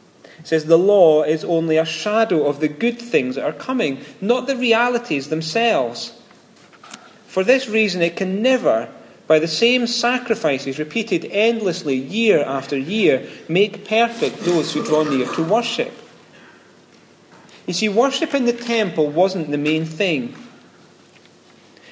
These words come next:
And so if we try to emulate that,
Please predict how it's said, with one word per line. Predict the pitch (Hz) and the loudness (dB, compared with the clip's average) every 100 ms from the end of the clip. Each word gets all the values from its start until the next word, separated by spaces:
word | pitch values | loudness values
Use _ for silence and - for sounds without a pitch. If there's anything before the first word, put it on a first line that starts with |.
| - | -8
And | 190 | 0
so | |
if | 233 | 0
we | 240 302 | 2 -2
try | 302 285 269 | -2 -2 -2
to | 254 247 - - | -2 -4 -4 -2
emulate | 220 262 262 247 190 143 - | -2 0 2 2 2 -2 -4
that, | 170 - 170 202 - | -8 -6 -8 -8 -14